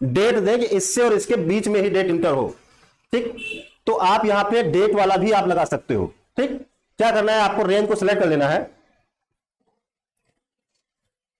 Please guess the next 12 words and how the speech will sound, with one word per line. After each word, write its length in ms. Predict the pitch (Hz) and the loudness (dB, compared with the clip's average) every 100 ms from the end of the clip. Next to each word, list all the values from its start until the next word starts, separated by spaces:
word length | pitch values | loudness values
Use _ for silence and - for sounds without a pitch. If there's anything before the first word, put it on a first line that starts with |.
| _ _ _ _ _ _ _ _ _ _ _ _ _ - | _ _ _ _ _ _ _ _ _ _ _ _ _ -6
अब 140 | 202 | -2
हम 80 | 220 | 0
चलेंगे 340 | 226 220 220 226 | 0 2 2 2
data 260 | 196 190 | 2 0
validation 400 | 208 180 160 160 | 2 2 2 0
में, 200 | 208 220 277 _ _ _ _ _ _ _ _ _ _ _ _ _ _ _ _ _ _ _ _ _ _ _ _ _ _ _ | 0 0 -2 _ _ _ _ _ _ _ _ _ _ _ _ _ _ _ _ _ _ _ _ _ _ _ _ _ _ _
यहाँ 340 | 127 139 175 214 | -4 0 0 0
पे 120 | 226 | 0
हम 80 | 226 | 0
setting 280 | 202 170 220 | -2 0 0
में 60 | 214 | 2
जाएंगे। 360 | 208 208 240 | 0 0 -2